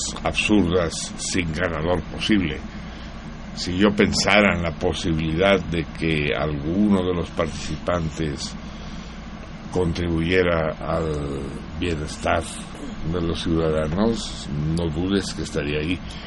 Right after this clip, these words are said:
Pero no lo veo claro. No veo que unos sean menos corruptos que otros,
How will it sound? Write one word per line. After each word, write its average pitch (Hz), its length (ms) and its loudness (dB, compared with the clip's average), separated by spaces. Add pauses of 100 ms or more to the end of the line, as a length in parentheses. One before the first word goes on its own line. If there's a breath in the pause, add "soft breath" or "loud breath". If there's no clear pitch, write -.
(1160 loud breath)
Pero 104 320 10
no 117 220 10
lo 113 160 10
veo 107 180 8
claro. 78 280 0 (500)
No 101 260 8
veo 107 380 10
que 95 120 2
unos 135 500 10
sean 98 320 6
menos 101 420 6
corruptos 80 640 0
que 85 100 -2
otros, 117 600 6